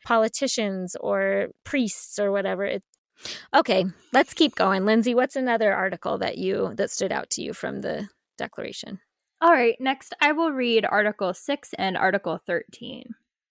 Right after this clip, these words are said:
Speaker 2: Article six reads, "The law should be the expression of the general will. All citizens, female and male, should participate in person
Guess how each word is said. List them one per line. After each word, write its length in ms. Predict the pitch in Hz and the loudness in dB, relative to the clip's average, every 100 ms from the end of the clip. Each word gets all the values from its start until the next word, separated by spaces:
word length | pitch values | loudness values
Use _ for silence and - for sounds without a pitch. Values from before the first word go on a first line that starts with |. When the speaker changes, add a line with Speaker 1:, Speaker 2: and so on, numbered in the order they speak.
| _ _ _ _ - | _ _ _ _ -6
Speaker 2:
Article 320 | 202 220 302 | 0 0 0
six 360 | 269 202 196 - | -2 -4 -4 -8
reads, 420 | 190 190 190 - - | -4 -4 -4 -12 -6
"The 160 | 214 233 | 0 2
law 340 | 214 208 277 | 4 6 4
should 220 | - 294 | 2 -2
be 160 | 247 233 | 0 0
the 160 | 214 | 0
expression 640 | 180 - - 220 233 285 254 | 0 -2 -2 0 0 -2 -2
of 140 | 214 | -2
the 100 | 208 | -2
general 580 | 185 226 247 247 202 175 | 0 0 2 2 0 0
will. 360 | 175 156 - - _ - - _ - | 0 0 -4 -12 _ -20 -20 _ 6
All 240 | 254 370 | 6 6
citizens, 680 | - 220 202 - 180 220 - | 2 0 0 -2 -2 -2 -6
female 440 | - 185 190 214 | -6 -4 0 2
and 220 | 233 277 233 | 2 2 2
male, 420 | 190 165 175 226 | 2 2 0 -2
should 240 | - 254 - | -4 -4 2
participate 640 | 233 269 254 311 302 302 | 0 2 -2 0 0 0
in 160 | 233 226 | -2 0
person 600 | 214 190 - 185 208 | 0 0 -2 -4 -4